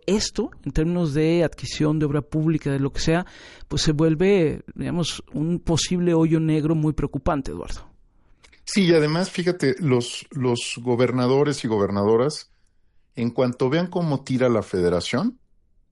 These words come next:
Speaker 2: van a hacer lo propio a nivel estatal. O sea, esto, el, el gran problema y la gran importancia de una ley federal de esta materia es que después tiene efectos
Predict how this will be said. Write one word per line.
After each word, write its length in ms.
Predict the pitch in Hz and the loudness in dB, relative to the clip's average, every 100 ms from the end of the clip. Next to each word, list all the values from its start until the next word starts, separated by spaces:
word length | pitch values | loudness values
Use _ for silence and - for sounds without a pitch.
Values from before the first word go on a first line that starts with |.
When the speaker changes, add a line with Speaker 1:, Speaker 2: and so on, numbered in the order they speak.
| _ _ _ _ - | _ _ _ _ -4
Speaker 2:
van 160 | 107 | -2
a 60 | 110 | -2
hacer 240 | - 104 | 0 0
lo 160 | 101 92 | 0 -2
propio 340 | - 90 - | -2 -4 -2
a 40 | 87 | -2
nivel 300 | 80 76 76 | -2 -2 -2
estatal. 460 | 78 76 - - | -4 -10 -12 -16
O 140 | - _ | -18 _
sea, 160 | - 123 | -2 0
esto, 240 | 123 165 - | 0 -2 2
el, 180 | 127 127 | 0 2
el 100 | 127 | 0
gran 220 | 147 180 | 0 0
problema 400 | 185 156 139 135 | -2 0 2 4
y 20 | |
la 80 | 110 | 4
gran 220 | 107 147 | 2 0
importancia 600 | 160 156 120 - 123 - | -2 -2 -4 -2 -2 0
de 60 | 110 | 0
una 120 | 110 | 2
ley 140 | 101 | 2
federal 440 | 104 110 92 98 95 | 2 0 2 2 0
de 60 | |
esta 180 | 95 - | -4 -4
materia 480 | 92 85 92 95 156 - _ _ _ _ - | -6 -4 -4 -2 -6 -12 _ _ _ _ -6
es 100 | - | 0
que 80 | |
después 320 | 123 - 113 - | 0 2 -2 0
tiene 240 | 120 110 | 0 0
efectos 800 | 101 - 107 - 113 98 - | -2 -2 -2 -2 -6 -4 -8